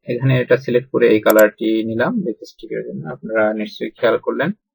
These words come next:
বন্ধুরা, আমাদের মজার মজার টিউটোরিয়াল এবং কাজ শেখার জন্য আমাদের YouTube চ্যানেলটির ঠিক নিচে রয়েছে একটি সাবস্ক্রাইব আইকন, আপনারা এই সাবস্ক্রাইব আইকনে ক্লিক করে সাবস্ক্রাইব করে নিন এবং আমাদের চ্যানেলে যে নিত্য নতুন ভিডিওগুলো আমরা আপলোড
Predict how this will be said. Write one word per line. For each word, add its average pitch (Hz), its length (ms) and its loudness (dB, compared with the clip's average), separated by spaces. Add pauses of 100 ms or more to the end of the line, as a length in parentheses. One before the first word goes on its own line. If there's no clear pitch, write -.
(300)
বন্ধুরা, 143 380 8
আমাদের 139 600 4
মজার 131 420 6
মজার 147 360 6 (240)
টিউটোরিয়াল 139 500 2
এবং 120 280 8
কাজ 117 160 6
শেখার 135 400 0
জন্য 110 300 0
আমাদের 113 600 2
YouTube 120 460 -2
চ্যানেলটির 127 540 0
ঠিক 160 200 -4
নিচে 135 440 -2
রয়েছে 107 380 0
একটি - 180 -14
সাবস্ক্রাইব 139 680 0
আইকন, 113 400 0 (380)
আপনারা 120 340 4
এই 117 120 6
সাবস্ক্রাইব 123 600 0
আইকনে 123 380 4
ক্লিক 165 340 -2
করে 107 320 2
সাবস্ক্রাইব 110 640 2
করে 143 160 0
নিন 156 220 -2 (400)
এবং 139 340 8
আমাদের 147 440 4 (280)
চ্যানেলে 143 460 6
যে 123 100 2
নিত্য 139 320 -2
নতুন 143 340 -4
ভিডিওগুলো 127 560 2
আমরা 117 320 6
আপলোড 139 340 2